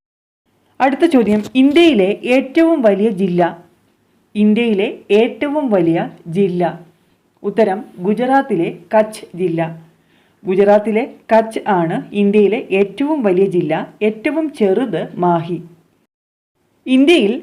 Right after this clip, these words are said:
ജനസംഖ്യ ഏറ്റവും കൂടുതലുള്ള ജില്ല മഹാരാഷ്ട്രയിലെ താനെ ആണ്. ഇന്ത്യയിലെ ജനസംഖ്യ ഏറ്റവും കൂടുതലുള്ള ജില്ല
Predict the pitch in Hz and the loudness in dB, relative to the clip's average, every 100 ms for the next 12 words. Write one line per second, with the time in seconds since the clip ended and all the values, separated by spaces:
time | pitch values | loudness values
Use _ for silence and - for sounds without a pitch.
0 | - 196 247 247 277 320 311 339 349 339 | -8 0 2 2 2 2 2 2 2 2
1 | 220 220 277 302 294 240 214 226 226 226 | -2 0 0 0 -2 -4 0 0 2 0
2 | 185 180 160 196 277 - 196 196 185 240 | 0 0 0 -2 -6 -10 -2 -2 2 2
3 | 247 220 - 196 175 175 - 202 196 208 | 2 0 -2 -2 -2 -4 -6 -6 -2 0
4 | 220 226 - 165 165 165 - _ _ - | 0 -4 -8 -8 -8 -12 -18 _ _ -8
5 | 190 214 202 226 359 196 180 190 208 247 | -2 0 0 -2 -6 -6 -2 0 -2 -4
6 | 226 269 226 175 240 254 247 220 202 202 | -4 -2 -2 -4 -4 -4 -2 -2 -2 0
7 | 202 190 170 156 165 208 | 0 0 -2 -2 -4 -8